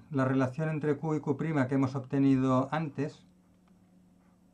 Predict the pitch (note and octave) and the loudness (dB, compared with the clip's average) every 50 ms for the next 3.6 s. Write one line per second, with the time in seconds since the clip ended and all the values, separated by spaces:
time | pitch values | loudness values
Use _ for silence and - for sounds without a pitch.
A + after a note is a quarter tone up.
0 | _ - _ _ _ _ _ _ _ _ _ - - _ _ - - _ - _ | _ -20 _ _ _ _ _ _ _ _ _ -20 -20 _ _ -20 -20 _ -20 _
1 | _ _ _ _ _ _ - - C3 A#2+ A#2+ B2 C3 C#3 D3+ D#3 - - - D#3+ | _ _ _ _ _ _ -12 -12 -10 -6 -2 0 2 2 2 0 -2 -4 -4 -2
2 | D3+ D3+ C#3+ C3+ A#2+ - - D3+ D3+ E3 E3 C3+ - - A#2 A2+ A2+ A2+ A#2 A2+ | -2 0 0 -2 -2 -2 -4 -2 -2 -4 -6 -8 -6 -4 -2 -2 0 0 -2 -2
3 | A2+ - C#3+ C#3 C#3 C#3 D3 D3 C#3+ D#3 C#3+ - | -2 -4 -2 -2 0 0 0 0 -2 -4 -6 -8